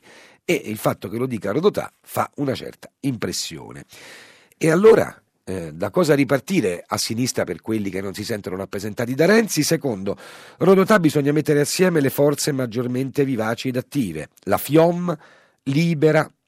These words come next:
Emergency, i movimenti per i beni comuni, le reti civiche e l'associazionismo diffuso. Da qui bisogna ripartire per ridisegnare il nodo della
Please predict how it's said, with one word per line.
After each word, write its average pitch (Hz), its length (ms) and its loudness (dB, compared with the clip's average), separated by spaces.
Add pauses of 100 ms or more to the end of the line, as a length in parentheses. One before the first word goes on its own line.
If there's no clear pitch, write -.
(140)
Emergency, 127 840 2
i 113 40 -6
movimenti 127 480 -2
per 113 140 -4
i 113 60 -4
beni 107 240 -4
comuni, 160 580 -2
le 120 140 0
reti 120 220 -2
civiche 147 580 -2 (340)
e 147 140 4
l'associazionismo 156 1200 0
diffuso. 78 640 -6 (360)
Da 117 220 0
qui 113 400 -6
bisogna 101 480 -2
ripartire 95 640 -4
per 92 280 -2
ridisegnare 107 760 -2
il 123 100 -2
nodo 85 360 -8
della 85 340 -8